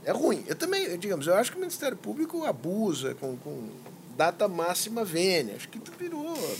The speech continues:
passamos dos limites aqui, né? Quer dizer, é, é, é, precisa dar um freio de arrumação. Mas o freio de arrumação não pode ser a volta ao passado, porque a volta ao passado é um escândalo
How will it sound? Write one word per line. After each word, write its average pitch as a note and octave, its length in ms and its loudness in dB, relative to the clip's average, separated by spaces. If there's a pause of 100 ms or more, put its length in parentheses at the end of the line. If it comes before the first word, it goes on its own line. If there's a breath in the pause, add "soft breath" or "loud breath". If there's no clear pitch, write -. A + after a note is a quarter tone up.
(500 loud breath)
passamos C4 440 6
dos E4+ 160 2
limites F#3 500 2
aqui, A#2 280 -6
né? C3+ 200 4
Quer A#2 140 -4
dizer, A2+ 340 -6
é, B2 40 -12
é, G#2+ 840 -6
é, G2+ 120 -10
precisa D#3+ 320 0
dar G3+ 120 6
um A#3+ 100 6
freio G3+ 340 4
de A#3 80 4
arrumação. A3 640 4 (500 loud breath)
Mas G3 200 8
o A#3+ 80 6
freio C4 260 4
de C4 100 6
arrumação A3 460 8
não D#4 100 2
pode F#4+ 220 0
ser F#4 80 6
a G#4 100 4
volta F3 340 6
ao C#4 60 -4
passado, D#4 540 -2 (580)
porque - 140 -4
a E4 60 4
volta D3+ 260 2
ao A3 80 2
passado D4 400 2
é E4+ 40 2
um G#4 60 -2
escândalo D3 580 2